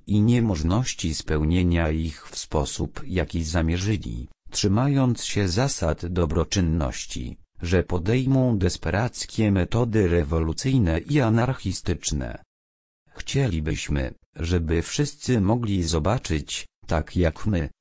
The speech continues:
na co Pismo Święte wyraźnie wskazuje, to znaczy, na uprzednią boską znajomość przeszłych, obecnych i przyszłych warunków,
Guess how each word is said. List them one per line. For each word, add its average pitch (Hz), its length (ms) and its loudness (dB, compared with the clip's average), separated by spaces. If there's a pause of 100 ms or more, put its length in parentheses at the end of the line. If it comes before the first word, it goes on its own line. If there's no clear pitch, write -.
(120)
na 90 220 2
co 139 220 0
Pismo 98 460 0
Święte 123 580 0
wyraźnie 85 720 0
wskazuje, 80 800 0 (240)
to 113 160 2
znaczy, 90 640 2 (280)
na 90 200 2
uprzednią 87 800 2
boską 87 560 0
znajomość 87 920 0
przeszłych, - 960 -4 (200)
obecnych 101 840 0
i 87 200 0
przyszłych 87 640 2
warunków, 78 800 0